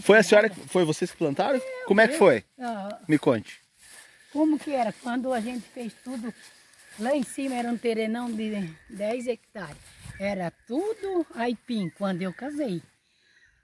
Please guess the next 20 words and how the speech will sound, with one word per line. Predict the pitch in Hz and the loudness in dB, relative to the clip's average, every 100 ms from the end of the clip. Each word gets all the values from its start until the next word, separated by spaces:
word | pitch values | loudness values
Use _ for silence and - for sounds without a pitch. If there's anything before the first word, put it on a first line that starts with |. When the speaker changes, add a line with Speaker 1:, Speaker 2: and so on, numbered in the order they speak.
| _ | _
Speaker 2:
Depois, | 185 220 214 202 170 156 | -6 -6 -6 -10 -10 -8
aquele | 180 - 220 | -10 -8 -6
aipim | 196 180 190 165 | -6 -6 -6 -6
não | 170 | -6
deu | 165 175 170 | -6 -6 -6
nada, | 190 240 254 240 | -6 -6 -6 -6
não | 220 | -4
deu | 196 208 | -6 -6
nada, | 196 220 262 240 | -4 -4 -6 -8
deu | 233 220 | -8 -8
cinco, | - - 339 494 _ 403 403 _ _ - - - | -10 -2 -2 -2 _ -8 -8 _ _ -20 -20 -8
ah, | 226 214 - | -4 -4 -8
como | 240 | -12
é | 247 | -12
que | 269 | -10
é? | 226 - _ - | -10 -12 _ -10
Cinco | 247 277 - 233 | -2 -2 -2 -2
mil | 226 240 - | 0 -2 0
quilos | 330 403 240 165 - _ _ - | 2 2 0 -6 -14 _ _ -14
do, | 220 294 427 466 349 | -6 -4 -4 -2 -2